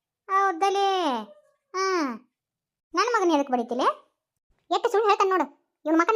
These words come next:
ನೋಡಿಲ್ಲ ನಾನು. ಅಂತಾದ್ರಾಗ, ಹ್ಮ್, ನನ್ನ ಮ್ಯಾಗ ಗುಬೆ ಕುಡ್ಸಕತ್ತೀಯ?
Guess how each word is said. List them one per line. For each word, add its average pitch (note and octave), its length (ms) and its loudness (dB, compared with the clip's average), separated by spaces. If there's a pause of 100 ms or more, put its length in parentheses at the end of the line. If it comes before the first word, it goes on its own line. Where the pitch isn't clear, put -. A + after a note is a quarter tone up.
ನೋಡಿಲ್ಲ G4 260 4
ನಾನು. D4 220 -2 (540)
ಅಂತಾದ್ರಾಗ, F4+ 360 -2 (500)
ಹ್ಮ್, C#4+ 360 -12 (140)
ನನ್ನ E4 320 0
ಮ್ಯಾಗ F#4+ 260 2
ಗುಬೆ F4 180 2
ಕುಡ್ಸಕತ್ತೀಯ? F4 380 -4